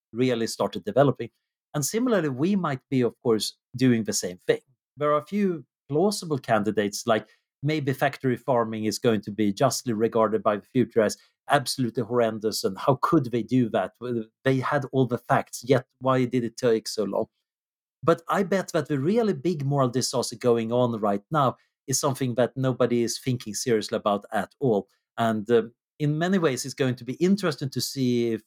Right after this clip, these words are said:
we get to know what it is. But it's probably going to be making us cringe that, "Oh yes, why didn't we see that?"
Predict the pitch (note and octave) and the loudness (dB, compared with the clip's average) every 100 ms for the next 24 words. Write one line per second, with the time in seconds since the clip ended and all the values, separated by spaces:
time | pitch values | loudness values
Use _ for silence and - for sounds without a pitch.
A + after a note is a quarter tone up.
0 | - A2+ G#2+ A#2+ A2 - G2+ _ - C3+ | -4 -2 2 0 0 -2 -4 _ -6 -2
1 | D3 C3 - B2 C3+ - - _ _ _ | 0 0 -2 -4 -4 -4 -10 _ _ _
2 | D3 C#3+ C#3 - F#3 D3+ C#3+ C3 - B2+ | -2 -2 -2 -2 0 0 0 -2 -4 0
3 | B2+ C3+ C3+ B2+ B2+ C3+ B2+ C3 A2+ - | 0 0 -4 -4 -2 -2 -2 -2 -2 -4
4 | - F#3+ E3+ B2+ - A2+ _ C#3 C#3 B2 | 0 2 2 -2 -2 -2 _ -2 0 2
5 | A2+ - - _ C3 C#3 D3 A#2 D#3 D#3+ | 0 -4 -10 _ -2 0 0 -2 -2 0
6 | C3+ - G#2 G2+ - G#2 _ B2 | -2 -2 -8 -6 -6 -10 _ -16